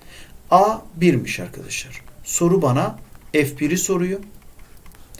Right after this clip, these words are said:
F bir'i bulmak amacıyla geliyorum, burada x gördüğüm yere bir yazıyorum. O da buradan dört olur. Gördüğünüz gibi arkadaşlar, iki bin on altıda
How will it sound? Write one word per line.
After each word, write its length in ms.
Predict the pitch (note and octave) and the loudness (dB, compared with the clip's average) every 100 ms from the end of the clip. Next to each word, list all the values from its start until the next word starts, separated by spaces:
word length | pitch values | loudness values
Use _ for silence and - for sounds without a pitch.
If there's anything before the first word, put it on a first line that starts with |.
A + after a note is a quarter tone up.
| - - - | -20 -20 0
F 220 | E3 E3 | 2 4
bir'i 180 | F3+ E3 | 4 4
bulmak 320 | D#3+ E3 E3+ | 4 2 2
amacıyla 400 | D3 A#2+ A2 G#2+ | 2 0 0 -2
geliyorum, 560 | A2 D3 D#3 B2 A2 A2+ | 0 0 2 2 0 -2
burada 400 | B2+ B2 D3 B2+ - - | -2 0 -2 -4 -10 -4
x 240 | - - | -2 0
gördüğüm 420 | C3+ A2+ G#2 G#2 | 0 -2 -2 -6
yere 240 | A2 D3 C3+ | -4 -4 -2
bir 180 | A2 | -4
yazıyorum. 400 | G#2 G2+ - - - - - - - - - - - - - - - - - - - - - - - - - - - - | -4 -10 -12 -14 -16 -18 -20 -20 -20 -20 -20 -20 -20 -20 -20 -20 -20 -20 -20 -20 -20 -20 -20 -20 -20 -20 -20 -20 -20 -4
O 140 | C#3+ A2+ | -2 0
da 160 | F2+ | -4
buradan 440 | - - C3+ D#3 E3 - - - - - - - - - - - | -6 -2 -2 -2 -8 -16 -20 -20 -20 -20 -20 -20 -20 -20 -18 -10
dört 160 | G#2+ - | -8 -8
olur. 360 | - - - - - - - - - - - - - - - | -16 -18 -18 -18 -20 -20 -20 -20 -18 -18 -18 -16 -16 -18 0
Gördüğünüz 540 | G3 A3 E3+ A#2+ - - | 4 6 4 0 -2 -6
gibi 180 | F#2+ | -6
arkadaşlar, 500 | G2+ G#2 G#2+ - F#3+ G3 - | -8 -6 -4 -2 -2 -2 -6
iki 240 | - D#3+ | -6 0
bin 100 | E3 | 4
on 120 | E3+ | 4
altıda 560 | B2+ A2 A#2 A#2 F3 | 4 0 -2 0 0